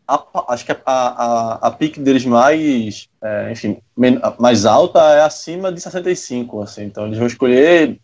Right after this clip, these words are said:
lá atrás. É, não, não me recordo agora, mas eles não vão escolher tão cedo, só vão escolher no terceiro round. Então, eu não sei se eles vão gastar a segunda escolha deles, assim, no Shaquem Griffin.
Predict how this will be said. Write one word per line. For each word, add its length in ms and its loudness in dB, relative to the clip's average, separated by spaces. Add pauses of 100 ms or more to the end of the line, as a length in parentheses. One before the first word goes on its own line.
lá 220 4
atrás. 600 -2 (340)
É, 340 -8 (160)
não, 240 2
não 140 2
me 80 4
recordo 320 2
agora, 240 4
mas 160 0
eles 160 -6
não 360 -6
vão 120 -2
escolher 340 0
tão 180 0
cedo, 480 0 (180)
só 100 -6
vão 80 0
escolher 280 2
no 80 4
terceiro 340 0
round. 400 0
Então, 560 -4
eu 80 -2
não 60 -4
sei 200 -4
se 120 -6
eles 120 2
vão 140 -2
gastar 600 2 (140)
a 80 -2
segunda 480 2
escolha 360 2
deles, 280 0
assim, 500 -4 (180)
no 340 2
Shaquem 420 0
Griffin. 520 0